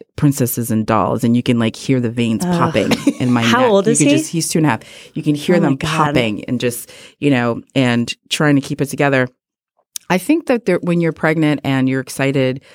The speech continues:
Speaker 1: it's one more milestone. You know, I think that the, in reality, you're very excited. Your people wanna, you know, share with you and they wanna be really excited about the birth.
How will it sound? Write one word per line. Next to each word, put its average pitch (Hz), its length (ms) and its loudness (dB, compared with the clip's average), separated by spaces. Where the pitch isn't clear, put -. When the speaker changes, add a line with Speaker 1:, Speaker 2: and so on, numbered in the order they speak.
Speaker 1:
it's 180 180 0
one 202 300 4
more 175 380 2
milestone. 131 840 -2
You 151 100 -2
know, 143 260 -2
I 139 120 -2
think 151 260 -4
that 131 220 0
the, 113 360 -4
in 175 160 2
reality, 170 580 2
you're 139 160 0
very 139 320 2
excited. 127 540 0
Your 127 100 0
people 151 300 -6
wanna, 131 240 -2
you 135 140 -4
know, 123 160 -4
share 131 320 -4
with 123 220 -8
you 131 160 0
and 117 120 -2
they 117 80 -4
wanna 117 300 -4
be 135 120 2
really 135 280 2
excited 127 420 -2
about 120 260 -2
the 117 80 -6
birth. 117 380 -4